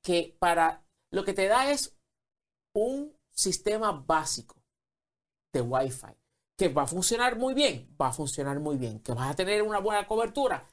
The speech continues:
la vas a tener. Pero cosas, es más, y dame yo, este, ser, eh, específico, concretito.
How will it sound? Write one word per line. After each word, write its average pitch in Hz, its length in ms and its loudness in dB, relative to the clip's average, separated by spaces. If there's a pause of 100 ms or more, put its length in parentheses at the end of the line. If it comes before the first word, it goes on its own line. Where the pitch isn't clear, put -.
(140)
la 123 140 -2
vas 113 200 -2
a 120 60 -4
tener. 110 300 -8 (600)
Pero 170 280 2 (880)
cosas, 269 580 0 (280)
es 156 100 -2
más, 127 200 -2
y 120 100 -2
dame 170 260 -2
yo, 196 280 -2
este, 160 340 -4
ser, 170 480 -2
eh, 151 340 0
específico, 131 840 -2
concretito. 135 880 -4